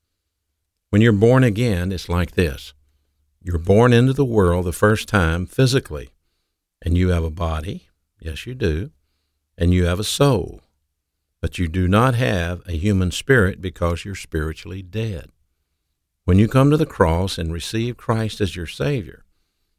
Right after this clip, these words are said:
you still have the same body, you still have the same soul, but now God the Holy Spirit comes to live in your human spirit,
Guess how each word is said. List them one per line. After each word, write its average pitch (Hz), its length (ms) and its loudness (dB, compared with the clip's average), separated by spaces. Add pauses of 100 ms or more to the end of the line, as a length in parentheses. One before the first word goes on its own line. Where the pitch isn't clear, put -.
(200)
you 82 100 -6
still 101 360 2
have 117 220 0
the 120 80 -6
same 127 360 -2
body, 90 440 -4 (800)
you 82 100 -4
still 104 380 4
have 110 200 0
the 110 100 -6
same 113 380 -2
soul, 117 460 -2 (800)
but 78 100 -14
now 107 320 4
God 113 300 2
the 110 100 2
Holy 117 240 2
Spirit 117 420 2
comes 104 300 0
to 104 100 -8
live 98 200 -2
in 87 80 -4
your 82 120 -4
human 147 380 0
spirit, 69 460 -10